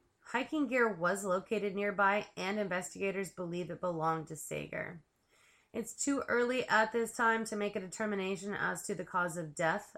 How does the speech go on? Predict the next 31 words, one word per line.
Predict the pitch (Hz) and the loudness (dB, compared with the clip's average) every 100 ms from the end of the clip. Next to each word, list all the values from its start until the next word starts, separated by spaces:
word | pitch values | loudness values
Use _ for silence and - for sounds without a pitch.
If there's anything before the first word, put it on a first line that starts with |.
| - | -8
the | 175 | -4
department | 175 185 175 - 165 | -2 0 0 0 -8
said | - 170 160 | -4 -2 -2
in | - 160 | -4 -8
a | |
Facebook | 160 160 156 - - 156 - - | -6 -4 -4 -6 -8 -8 -8 -6
post. | 151 156 - - - _ _ _ _ _ _ - | -6 -6 -10 -16 -18 _ _ _ _ _ _ 2
They | 294 | 4
had | 247 | 6
hella | 262 247 | 6 6
searchers | - 202 170 160 | 4 2 0 -6
for | 170 | -6
this | 160 - | -8 -4
guy. | 160 151 | 0 0
There | 170 | 0
was | 214 | -2
more | 214 214 | 0 -2
than | 175 | -2
four | 175 226 226 | -2 2 4
hundred | 226 202 202 | 2 -2 -4
people | 208 208 208 | -6 -4 -6
from | 190 | -4
across | 185 - 190 185 | -4 0 0 0
the | 190 | -4
region | 175 185 170 175 165 | -4 -4 -4 -6 -4
that | 156 - | -4 -2
helped | - - - | 0 0 -2
in | 175 | -6
the | 170 - | -6 -6
eight-day | 165 160 170 160 | -8 -8 -6 -8
search. | - 160 - - - | -6 -6 -6 -10 -18